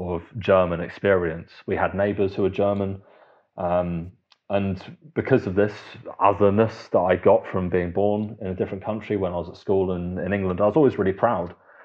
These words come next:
uh, of being born here. I thought it was cool. It was different. Uh, it's not the same as,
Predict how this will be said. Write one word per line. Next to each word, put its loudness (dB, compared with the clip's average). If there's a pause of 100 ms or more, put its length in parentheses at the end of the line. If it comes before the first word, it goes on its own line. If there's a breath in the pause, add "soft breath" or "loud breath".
(240 soft breath)
uh, -2
of -4
being 0
born 2
here. -6
I 0
thought -2
it -8
was -6
cool. -8 (100)
It -8
was -14
different. -2 (480 soft breath)
Uh, -2
it's -6
not 0
the -4
same -2
as, -8